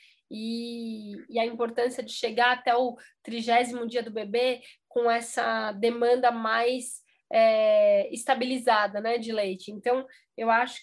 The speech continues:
que essas informações são realmente muito ricas pra essa mulher, né, pra essa mãe, pra essa gestante que, que ainda não viveu isso e cada vez mais segura,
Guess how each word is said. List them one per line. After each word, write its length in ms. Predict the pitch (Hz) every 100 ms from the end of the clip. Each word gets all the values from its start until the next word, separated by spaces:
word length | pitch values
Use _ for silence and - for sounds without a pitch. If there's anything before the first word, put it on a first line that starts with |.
| -
que 380 | - 233 226 226
essas 320 | 233 254 254
informações 600 | 254 254 233 226 233 233
são 140 | 233
realmente 420 | 240 254 247 240 254
muito 260 | 262 277
ricas 600 | 208 220 269 - 214 202 - - _
pra 200 | - 220
essa 600 | 233 240 262 226 214 214
mulher, 640 | 208 214 214 208 214 226 220
né, 180 | 226
pra 160 | 226 220
essa 260 | 226 240 220
mãe, 640 | 214 214 233 247 240 226 - _ _
pra 100 | -
essa 220 | 220 240
gestante 880 | 226 247 247 - - 240 247 233 - _ _
que, 800 | 226 220 214 214 208 202 190 180
que 100 | -
ainda 560 | 220 220 247 262 254 233 - _
não 220 | 233 269
viveu 580 | 277 277 208 226 254 254
isso 580 | 226 262 285 - 214 196 _
e 140 | 262 262
cada 260 | 285 254
vez 240 | 247 269 269
mais 340 | 262 262 262
segura, 840 | 269 226 226 302 320 240 202 190